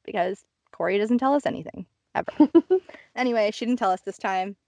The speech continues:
Speaker 1: but she did tell us that she wants to still hook up with Shohei or hang out with him or whatever it is. So that's where we're at. And next week, we're gonna find out more. Hopefully, there will be an actual date next week.
Speaker 2: I'd love a date.
Speaker 1: Now Pepe knows what the girls wanna do.
Speaker 2: He knows their secrets.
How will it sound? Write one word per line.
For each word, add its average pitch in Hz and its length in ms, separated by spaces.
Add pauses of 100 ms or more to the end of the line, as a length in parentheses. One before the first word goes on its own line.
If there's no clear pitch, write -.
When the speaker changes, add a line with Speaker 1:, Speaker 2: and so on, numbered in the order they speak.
(360)
Speaker 1:
but 202 80
she 233 120
did 226 160
tell 202 140
us 196 140
that 180 120
she 196 140
wants 196 220
to 196 120
still 185 240
hook - 300
up 196 180
with 196 240 (240)
Shohei 190 420
or 175 140
hang 190 200
out 190 120
with 208 100
him 190 300
or 165 140
whatever 190 340
it 190 60
is. 185 320 (100)
So - 380 (500)
that's 220 260
where 285 120
we're 302 100
at. 233 320 (380)
And 208 160
next 269 240
week, 254 240
we're 233 100
gonna 226 160
find 226 220
out 208 140
more. 233 340
Hopefully, 240 500
there 220 140
will 202 140
be 214 160
an 202 60
actual 190 420
date 180 280 (320)
next - 220
week. - 180 (320)
Speaker 2:
I'd 196 200
love 180 180
a - 40
date. - 520
Speaker 1:
Now 269 320
Pepe 294 400
knows 254 320
what 214 160
the 220 80
girls 214 360
wanna 208 260
do. 165 220
Speaker 2:
He 269 60
knows 320 220
their 392 140
secrets. 269 840